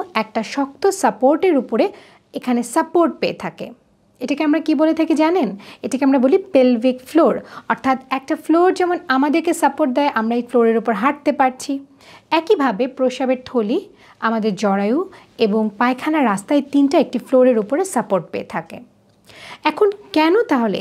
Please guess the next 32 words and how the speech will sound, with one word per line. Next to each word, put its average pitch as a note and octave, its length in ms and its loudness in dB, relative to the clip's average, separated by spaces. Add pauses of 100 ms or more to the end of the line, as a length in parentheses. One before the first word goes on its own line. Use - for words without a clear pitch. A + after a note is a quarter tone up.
(120)
আমাদের G#3 400 -2 (140)
এই, A3 180 0 (320)
আহ, G3+ 320 2
জরায়ুটা A3 460 0
নেমে A#3+ 260 2
আসতে B3+ 240 -2
পারে? C4+ 220 -2 (880)
দেখা D4 420 2
যায় G3+ 320 -2 (280)
যে D4 100 2
সকল F4+ 300 0
নারীদের, G3+ 540 2 (380)
আহ, G#3 320 4 (640)
অনেকগুলো D4 480 2
করে G#3 180 0
বাচ্চা F3+ 340 -2
হয়েছে G3 420 -4
এবং A3+ 260 0 (120)
অধিকাংশ D#4+ 540 0
ক্ষেত্রে E4 300 -4
আমরা A#3 260 -2
যেটা A#3+ 320 -4
পাই G3+ 200 0 (340)
যে A#3 120 2
এই B3 60 4
বাচ্চাগুলো A3+ 520 0
বাসায় G3+ 540 -2
হয়তো B3 280 -2
ডেলিভারি G3 460 -2
হয়েছে, G#3 380 -2 (380)
একজন A3+ 340 -2
অনভিজ্ঞ B3 500 2